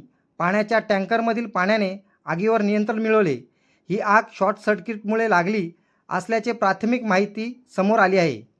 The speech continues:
या दुर्दैवी, या दुर्घटनेवेळी कसारा पोलीस निरीक्षक सुरेश गावित, पोलीस कर्मचारी उमेश चौधरी, राजेश माळी, आपत्ती टीमचे दत्तू वातंडे, धर्मेंद्र ठाकूर आणि गावातील परिसरातील शेकडो तरुणांनी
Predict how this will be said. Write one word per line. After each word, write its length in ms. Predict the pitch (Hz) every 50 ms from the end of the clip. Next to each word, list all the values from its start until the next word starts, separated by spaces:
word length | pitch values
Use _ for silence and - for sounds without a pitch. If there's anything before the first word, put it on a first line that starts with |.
| _ _ _ _ _ _ _ _ _
या 120 | 175 185 190
दुर्दैवी, 600 | 175 165 202 202 185 226 226 226 247 240 - -
या 140 | 190 196 208
दुर्घटनेवेळी 840 | 185 185 202 202 202 240 220 226 254 240 220 202 175 139 - - _ _ _ _ _ _ _ _
कसारा 320 | - 190 180 - 233 233 240
पोलीस 320 | 226 233 214 220 226 214 190
निरीक्षक 380 | 196 208 233 247 - - 208 180 - - _
सुरेश 360 | _ _ - 180 202 214 196 175
गावित, 280 | 196 190 202 226 208 175 - - _ _ _ _ _ _ _ _
पोलीस 320 | - - 226 240 240 - -
कर्मचारी 560 | 233 220 214 233 214 226 226 220 220 226 240 - - -
उमेश 240 | 185 190 208 220 226 226
चौधरी, 420 | - 208 208 202 233 220 190 185 196 - _ _ _ _ _ _ _ _
राजेश 420 | - 156 160 170 170 220 233 220 233
माळी, 340 | 220 220 214 202 180 185 190 - _ _ _ _ _
आपत्ती 420 | - 170 175 - 233 226 233 - 240
टीमचे 380 | 208 240 233 233 220 226 240
दत्तू 480 | 214 170 202 196 196 - - 233 240 240 220
वातंडे, 680 | 175 170 170 - 226 240 240 220 190 175 175 202 - _ _ _ _ _ _ _ _ -
धर्मेंद्र 380 | 139 170 180 208 226 226 240
ठाकूर 480 | 233 - - 175 170 - 220 196 151 143 139 _ _ _ _ _ _ _ -
आणि 220 | 151 185 220 233
गावातील 580 | 220 196 190 190 190 208 233 233 226 247 233 233
परिसरातील 720 | 214 - 208 202 226 214 240 240 240 233 233 214 170 175 - - _ _ _ _ _ - -
शेकडो 300 | 208 208 214 233 240 247 240
तरुणांनी 480 | 226 214 214 220 220 220 220 233 247